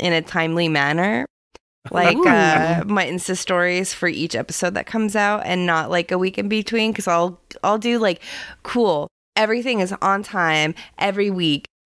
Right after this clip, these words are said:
Speaker 1: around, like, literally day of or day after.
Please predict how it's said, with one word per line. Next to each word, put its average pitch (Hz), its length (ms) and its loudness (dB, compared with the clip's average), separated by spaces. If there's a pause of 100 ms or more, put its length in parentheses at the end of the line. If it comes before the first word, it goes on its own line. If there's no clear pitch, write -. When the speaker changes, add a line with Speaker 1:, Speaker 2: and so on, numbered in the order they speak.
Speaker 1:
around, 175 480 0
like, 170 260 0
literally 208 480 0
day 185 320 2
of 170 340 2
or 165 120 2
day 165 240 2
after. 151 800 0